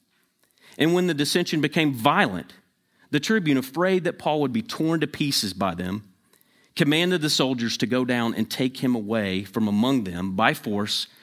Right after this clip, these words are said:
and bring him into the barracks. The following night, the Lord stood by him and said, "Take courage.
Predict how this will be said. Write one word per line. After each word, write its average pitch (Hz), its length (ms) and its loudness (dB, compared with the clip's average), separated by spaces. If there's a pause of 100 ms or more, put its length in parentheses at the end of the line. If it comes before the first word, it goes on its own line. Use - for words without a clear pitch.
(300)
and 120 160 2
bring 123 220 2
him 117 200 2
into 113 340 0
the 104 80 -2
barracks. 92 580 -6 (1500)
The 120 80 -4
following 143 480 2
night, 107 320 -2
the 117 140 0
Lord 127 640 -2
stood 131 580 -2
by 123 280 4
him 120 360 0
and 107 180 -2
said, 92 520 -4 (200)
"Take 117 280 -4
courage. 90 520 -8